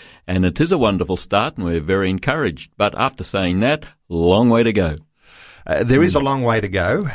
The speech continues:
Speaker 2: and you are anticipating this will go year upon year upon year, and it'll get bigger and bigger and bigger. And so opportunities like today, uh, when we can talk about this, and,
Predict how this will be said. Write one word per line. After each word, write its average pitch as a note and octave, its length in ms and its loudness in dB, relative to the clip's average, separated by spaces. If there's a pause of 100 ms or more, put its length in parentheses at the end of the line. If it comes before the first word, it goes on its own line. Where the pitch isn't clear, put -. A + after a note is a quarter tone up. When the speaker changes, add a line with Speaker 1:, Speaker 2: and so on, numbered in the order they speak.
Speaker 2:
and A#2+ 140 0
you A2+ 180 4
are G2+ 60 2
anticipating G#2+ 720 -2
this A2+ 220 0
will G#2 80 2
go G2 340 4
year A2 720 0
upon G2 400 0
year F#2+ 340 0
upon G2+ 440 2
year, C3 480 -4
and A2 200 2
it'll G#2 160 2
get G2 360 0
bigger G#2 500 2
and A2 320 0
bigger F#2+ 540 0
and G#2+ 260 0
bigger. A#2+ 460 -2
And A#2 200 -2
so A#2+ 220 0
opportunities B2 720 -2
like G#2 280 -2
today, C#3+ 580 -2 (480)
uh, - 60 -18
when B2+ 200 -6
we C3 100 2
can A#2 180 -4
talk A#3 260 0
about F#2+ 260 -2
this, - 520 -10
and, E3 300 -2